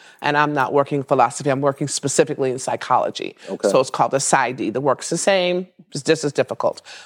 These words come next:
Speaker 1: But, um, I should have a completion, uh, in September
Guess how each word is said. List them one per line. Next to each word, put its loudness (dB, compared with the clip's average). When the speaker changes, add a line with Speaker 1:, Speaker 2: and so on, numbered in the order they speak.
Speaker 1:
But, 2
um, -2
I 4
should 0
have 2
a 0
completion, 0
uh, 2
in 0
September 0